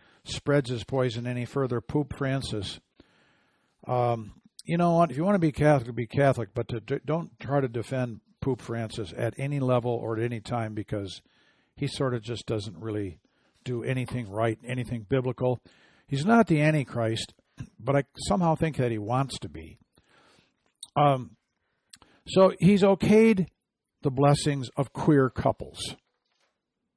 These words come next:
<laughs> So the, the fact that the Pope's position and alleged authority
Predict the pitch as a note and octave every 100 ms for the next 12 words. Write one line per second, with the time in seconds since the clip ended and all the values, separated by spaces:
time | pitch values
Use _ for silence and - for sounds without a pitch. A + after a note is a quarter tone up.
0 | - - E3 - - - - - _ _
1 | _ _ _ - - - - - - -
2 | - F#3+ F3+ - - - - E3 F3 E3+
3 | E3+ A3 A#3 B3 - D#3+ D#3 - D3 -
4 | - A#3 A#3 - - - _ _ _ _
5 | _ _ _ _ _ _ _ _ _ _
6 | _ _ - _ - D#3+ C#3 A2+ C#3+ F#3+
7 | - - - _ - C3+ C3+ D#3+ G#3+ F3+
8 | D3 - C3+ - - F3 D3+ G#2 D#2 C2+